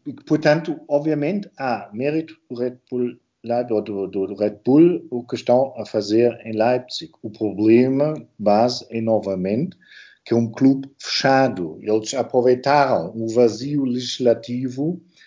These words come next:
e, eh, com isso conseguiram que o clo-, eh, que o clube, eh, tem menos de vinte sócios com direito a voto.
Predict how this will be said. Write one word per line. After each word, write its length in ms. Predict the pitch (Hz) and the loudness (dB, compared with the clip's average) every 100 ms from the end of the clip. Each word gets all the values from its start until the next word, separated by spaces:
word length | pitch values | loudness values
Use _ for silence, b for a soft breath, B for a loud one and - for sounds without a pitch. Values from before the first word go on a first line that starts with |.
| b b - | b b -2
e, 80 | 127 | 4
eh, 460 | 123 127 127 123 123 | 6 4 4 2 0
com 260 | 143 135 131 | -2 0 0
isso 360 | 135 - 139 | -2 -4 -6
conseguiram 760 | - 135 123 - 123 135 143 139 | -2 -2 -2 -4 2 4 4 0
que 160 | - | -4
o 80 | 127 127 - | -6 -4 2
clo-, 640 | 123 131 143 131 120 123 | 4 6 4 4 4 4
eh, 20 | 127 | 0
que 60 | |
o 120 | 127 110 | -2 -2
clube, 400 | - 147 151 - - - | 0 0 0 -8 -14 -2
eh, 420 | 127 123 123 120 | 4 6 6 4
tem 200 | 120 127 | 2 2
menos 280 | 127 139 131 | 2 0 -2
de 100 | 123 | -2
vinte 240 | 147 151 | 0 0
sócios 520 | - 143 135 - 135 | 4 4 4 -2 -6
com 260 | - 135 127 | -4 -2 -2
direito 440 | 123 120 127 127 123 | 0 4 2 4 2
a 60 | |
voto. 360 | 107 104 - | 2 0 -2